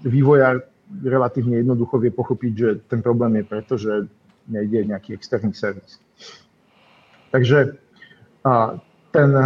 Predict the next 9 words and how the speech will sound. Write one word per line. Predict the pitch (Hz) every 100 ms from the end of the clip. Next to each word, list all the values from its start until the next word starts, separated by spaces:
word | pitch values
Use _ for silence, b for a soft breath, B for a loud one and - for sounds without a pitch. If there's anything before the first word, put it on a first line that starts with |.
| 127 127
DevOps | 165 190 131 139
ako | 139 139
taký | 107 - 196 196 190 196
smeruje | - 151 160 135 -
k |
tomu, | 127 147 123
že | 123 113 - 123
je | 113 139 123 135
potreba | 160 175 156 139 123